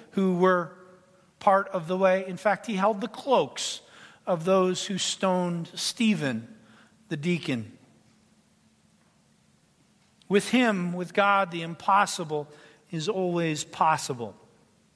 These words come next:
Now, I didn't hit it when I was walking through it in verse one,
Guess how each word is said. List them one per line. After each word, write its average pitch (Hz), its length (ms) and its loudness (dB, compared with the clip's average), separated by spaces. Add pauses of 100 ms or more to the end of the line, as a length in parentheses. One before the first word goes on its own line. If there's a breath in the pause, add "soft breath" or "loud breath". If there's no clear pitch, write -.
Now, 170 140 2
I 202 60 2
didn't 233 240 -4 (200 loud breath)
hit 233 200 2
it 180 200 0
when 180 140 -4
I 180 80 0
was 175 240 -4
walking 180 480 2
through 175 300 -2
it 170 160 -6
in 165 100 -6
verse 156 300 -4
one, 165 320 -2